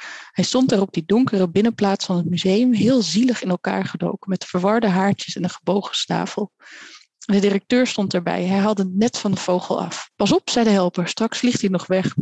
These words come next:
"Hij kan niet vliegen," zei meneer Plomp. "De sukkel, hè? Oude krullevaar, vliegen kan je lekker niet." De krullevaar dook nog verder ineen en rilde.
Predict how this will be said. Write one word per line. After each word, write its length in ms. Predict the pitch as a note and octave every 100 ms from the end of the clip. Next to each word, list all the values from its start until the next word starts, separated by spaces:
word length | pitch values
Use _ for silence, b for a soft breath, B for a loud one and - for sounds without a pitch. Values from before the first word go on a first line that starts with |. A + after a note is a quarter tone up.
| -
"Hij 200 | - D3+ - -
kan 160 | -
niet 140 | E3 D#3+
vliegen," 360 | F3+ D#3 -
zei 140 | E3 E3
meneer 180 | E3
Plomp. 360 | - - D#3 -
"De 100 | A3
sukkel, 680 | - - - G3 G#3 F3+ _
hè? 240 | - F3 A#3 - _ -
Oude 280 | F#3 F#3+ F#3
krullevaar, 560 | G3+ G3+ G3 G3+ A3
vliegen 400 | - A#3 A#3 F3
kan 160 | - F3
je 100 | A3
lekker 260 | G#3 -
niet." 300 | F3 F3 - _ B B B B B B B
De 80 | -
krullevaar 460 | F#3+ A#3 A3 F#3
dook 180 | F3 F3+
nog 160 | F#3+ -
verder 240 | F#3+ G3+
ineen 300 | F3+ F3 F#3
en 120 | E3+ E3+
rilde. 380 | F3+ E3+ F3+